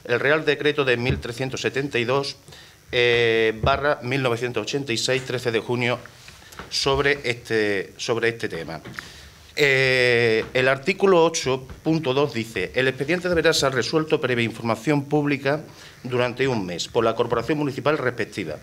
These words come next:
mediante acuerdo adoptado con el voto favorable de la mayoría absoluta del número legal de miembros de la misma". Esto quiere decir que para que este proyecto se instalara en la dehesa Boyal, al ser un bien comunal, tenía que haber pasado por pleno, como dice este Real Decreto y el,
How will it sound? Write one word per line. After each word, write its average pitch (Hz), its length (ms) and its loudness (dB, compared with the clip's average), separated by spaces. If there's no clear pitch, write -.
mediante 127 420 2
acuerdo 160 340 4
adoptado 156 420 2
con 127 140 0
el 123 100 2
voto 120 220 -2
favorable 135 400 2
de 135 80 0
la 120 100 2
mayoría 117 300 2
absoluta 127 320 -2
del 117 80 2
número 120 240 0
legal 123 280 2
de 113 100 0
miembros 110 320 -2
de 95 80 -2
la 92 60 -2
misma". 78 280 -10
Esto 135 260 0
quiere 151 200 4
decir 180 300 2
que 127 100 0
para 117 180 2
que 120 80 0
este 135 140 -2
proyecto 143 380 2
se 113 120 -2
instalara 120 340 0
en 107 60 0
la 101 120 0
dehesa 117 260 0
Boyal, 151 400 2
al 113 140 0
ser 151 220 2
un 127 180 -2
bien 139 240 0
comunal, 143 540 0
tenía 143 320 0
que 170 80 2
haber 156 200 2
pasado 143 300 2
por 131 140 -2
pleno, 135 240 2
como 123 140 -2
dice 123 380 0
este 127 420 -2
Real 113 400 2
Decreto 123 400 0
y 113 140 0
el, 101 400 0